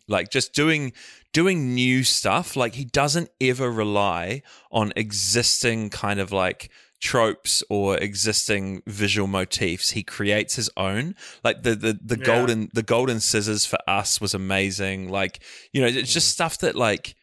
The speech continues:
Speaker 1: you know, the boiler suits and the golden scissors, like, what, what is that and what does it relate to? We don't know. And it is really
Speaker 2: Mm.
Speaker 1: interesting, like, whereas most most filmmakers kind of borrow from the visual library of, like,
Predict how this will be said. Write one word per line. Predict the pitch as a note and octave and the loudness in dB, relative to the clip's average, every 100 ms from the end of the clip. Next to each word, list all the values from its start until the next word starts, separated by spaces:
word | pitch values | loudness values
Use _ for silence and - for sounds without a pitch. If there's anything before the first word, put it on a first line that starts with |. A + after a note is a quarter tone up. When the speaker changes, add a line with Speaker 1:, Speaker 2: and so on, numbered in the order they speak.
| _ _ - | _ _ -4
Speaker 1:
you | |
know, | C3+ | 0
the | A#2 | 2
boiler | A2+ B2 B2+ | 4 4 4
suits | A2+ A#2+ - | 2 0 -2
and | A2 | -4
the | G#2 | 0
golden | G#2 G#2 G2 | 2 2 -2
scissors, | - G2 G2+ G2 - | -2 0 0 -2 0
like, | F#2+ - - | 0 -2 -6
what, | G#2 A#2 B2+ - | -4 0 0 0
what | B2+ C#3 | -2 2
is | C3+ C3 | 2 2
that | G2 F2+ | 0 -2
and | G#2 | -2
what | A2 | -2
does | B2 | -2
it | B2+ | -2
relate | G2+ G2+ G#2 - | -2 0 -2 -2
to? | G2+ F#2 | -4 -4
We | F#2+ | -2
don't | G#2 G2+ - | -2 -2 -4
know. | G2 E2+ D2 A2 - - - - | -4 -4 -6 -10 -12 -20 -8 -4
And | A#2+ | -2
it | B2+ | 0
is | D3 B2 | 0 -2
really | B2 D3 D3 | 0 0 2
Speaker 2:
Mm. | - | 0
Speaker 1:
interesting, | A#2+ B2+ - G2+ G2+ | -2 -4 -2 -2 -2
like, | F#2+ | -2
whereas | A2+ G#2+ G2+ | 2 2 0
most | G#2+ A2 A2 - - - _ - _ - | 0 2 2 2 0 -4 _ -20 _ -4
most | C#3+ F3 - - | 0 2 0 0
filmmakers | B2 G#2+ G2+ G#2 - | 0 2 0 -2 -4
kind | A#2 G2+ | -2 -2
of | F#2+ G2+ | -4 2
borrow | G#2+ G#2+ F#2+ F#2+ | 4 4 4 0
from | - G2 G2 | -2 -4 -4
the | |
visual | F#2 G2+ F#2+ G2 F#2 | -4 -2 -2 -2 -2
library | F#2 F#2+ F#2+ G2 F#2+ F2+ | -2 -2 -2 -2 -2 -4
of, | - F2+ F#2 - | -2 -2 -2 -6
like, | F#2+ F2+ - - | -4 -2 -4 -10